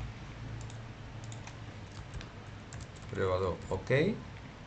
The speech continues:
entonces que gire los dos servos. Sí, la programación es muy simple, pero ya hemos visto que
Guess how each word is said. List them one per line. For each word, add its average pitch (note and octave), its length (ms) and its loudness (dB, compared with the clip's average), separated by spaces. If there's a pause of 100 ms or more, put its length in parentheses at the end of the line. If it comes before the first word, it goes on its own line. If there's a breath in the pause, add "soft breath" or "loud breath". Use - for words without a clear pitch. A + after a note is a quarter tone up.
(460)
entonces C#3+ 640 8
que A#2 120 6
gire G2+ 240 4
los F#2 160 4
dos F#2+ 120 2
servos. E2+ 340 2
Sí, F3 140 6
la A#2+ 80 6
programación G2 460 6
es C3+ 40 8
muy C3+ 100 8
simple, D3 420 6
pero G#2+ 180 6
ya G2 100 6
hemos A2 240 6
visto A2+ 320 4
que A2+ 220 6